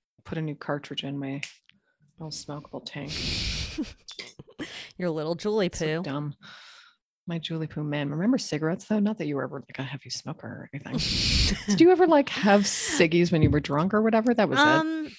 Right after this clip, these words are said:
Speaker 2: I would have ciggies. Like, my senior year of college, I smoked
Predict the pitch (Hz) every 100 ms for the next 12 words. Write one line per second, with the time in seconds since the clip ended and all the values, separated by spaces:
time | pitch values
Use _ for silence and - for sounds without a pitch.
0 | - - - - 480 554 - 349 - -
1 | 262 233 226 233 240 233 233 233 240 254
2 | 247 220 - _ _ _ _ 247 269 -
3 | - _ _ _ _ _ _ _ _ _
4 | _ _ _ - 240 262 - 285 285 302
5 | 302 311 - - 170 156 156 156 160 -
6 | - 165 - - 170 165 -